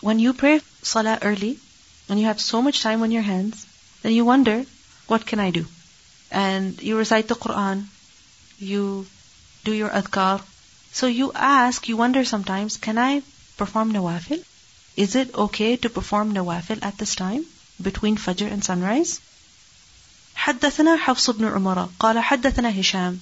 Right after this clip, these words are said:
عن قتادة عن أبي العالية عن ابن عباس، قال, he said,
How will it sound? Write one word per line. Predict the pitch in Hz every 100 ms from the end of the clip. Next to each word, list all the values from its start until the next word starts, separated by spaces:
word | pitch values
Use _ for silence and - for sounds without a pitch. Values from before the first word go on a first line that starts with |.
| -
عن | 226
قتادة | 220 208 185 175 175 170 - -
عن | 226 247
أبي | 214
العالية | 214 202 185 180 175 180 - - -
عن | 220
ابن | 226 233
عباس، | 202 185 185 180 190 180 - - - - -
قال, | 226 226
he | 202
said, | 196 226